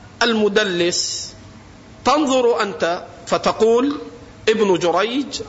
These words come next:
عبد الملك ابن عبد العزيز بن جريج المكي، ثقة فقيه، أخرج له الستة"، فيروي عن بعض مشايخه، فتنظر إلى شيخه الذي يروي عنه ابن جريج،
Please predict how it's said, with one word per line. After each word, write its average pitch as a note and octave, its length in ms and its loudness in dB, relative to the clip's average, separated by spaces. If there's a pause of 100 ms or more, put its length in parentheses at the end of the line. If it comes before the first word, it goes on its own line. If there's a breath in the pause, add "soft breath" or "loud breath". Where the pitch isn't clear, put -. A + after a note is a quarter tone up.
عبد D3 200 0
الملك G3 580 2
ابن D3 360 -2
عبد C#3+ 180 -2
العزيز E3 460 -2
بن D3+ 160 -2
جريج F3 340 0
المكي، G3 540 -2 (320)
ثقة A3 420 0
فقيه، G3+ 460 -2 (400 loud breath)
أخرج G3 360 0
له F3+ 180 -2
الستة"، - 500 -6 (960 loud breath)
فيروي D4 460 0
عن C4 220 -2
بعض C4+ 240 0
مشايخه، G#3+ 880 -4 (1500)
فتنظر A3+ 600 2
إلى G#3 300 0
شيخه G#3+ 460 -2
الذي F#3+ 320 -2
يروي G3 260 0
عنه F#3+ 240 -6
ابن E3+ 240 -4
جريج، F3+ 420 0